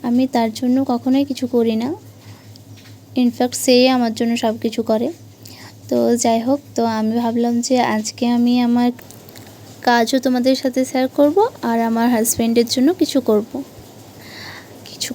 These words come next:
করব বলতে খুব একটা বেশি কিছু না, এই কলকা ডিজাইনটা আমি আমার হাজব্যান্ডের জন্যই বানাচ্ছি। ওর ফার্স্ট অক্ষরটা, মানে ওর নেমের যে ফার্স্ট লেটারটা, সেটা রয়েছে এস। তো আমি আজকে একটা খুব সুন্দর কলকা ডিজাইন বানাচ্ছি,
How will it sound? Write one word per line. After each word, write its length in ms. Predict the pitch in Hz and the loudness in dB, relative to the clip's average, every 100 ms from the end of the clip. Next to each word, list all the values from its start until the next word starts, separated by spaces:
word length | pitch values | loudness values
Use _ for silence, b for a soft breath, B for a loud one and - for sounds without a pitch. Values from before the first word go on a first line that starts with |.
| 254 | 4
করব 160 | 240 277 302 | 6 6 4
বলতে 220 | 330 440 - | 4 2 4
খুব 100 | 320 277 | 4 4
একটা 160 | - 294 | 4 2
বেশি 180 | 277 - 254 | 2 2 0
কিছু 180 | 233 233 220 | 0 0 0
না, 60 | 254 554 - 294 | -2 -6 0 0
এই 60 | 294 | 4
কলকা 240 | 247 226 233 | 4 4 0
ডিজাইনটা 360 | 240 277 277 277 330 | -2 0 0 2 2
আমি 100 | 370 | 2
আমার 140 | 415 392 | -2 0
হাজব্যান্ডের 460 | 269 - 254 247 247 | 0 2 2 4 2
জন্যই 260 | 269 294 330 | 2 2 4
বানাচ্ছি। 420 | 226 214 220 - 247 262 - - B B B - 269 | 2 -2 -4 -6 -6 -8 -14 -20 B B B -2 4
ওর 100 | 277 - | 4 4
ফার্স্ট 300 | 262 269 247 | 2 4 0
অক্ষরটা, 500 | 240 - 254 247 - 247 247 | -2 0 0 0 2 4 4
মানে 200 | 233 226 226 - | 2 0 -2 2
ওর 100 | 233 240 233 | 4 6 4
নেমের 280 | 226 233 240 | 2 2 2
যে 80 | 269 262 | 2 2
ফার্স্ট 240 | - 254 - 240 | 4 2 4 2
লেটারটা, 420 | 226 226 - 311 - B B B - | 4 0 0 -2 -2 B B B 2
সেটা 220 | 262 247 247 | 2 4 4
রয়েছে 260 | 233 240 339 302 | 6 4 4 4
এস। 120 | 220 226 294 - - | 4 -2 -14 -14 -2
তো 60 | 226 220 | 0 0
আমি 140 | 220 226 | 0 -2
আজকে 220 | 226 - 247 233 | -4 0 0 0
একটা 180 | - 247 | -2 -4
খুব 120 | - 269 - | -2 -4 -2
সুন্দর 320 | 226 220 262 269 | -4 2 2 4
কলকা 240 | 220 220 226 | 4 2 0
ডিজাইন 260 | 220 226 220 | 0 0 -2
বানাচ্ছি, 320 | 220 220 220 | -2 -2 -2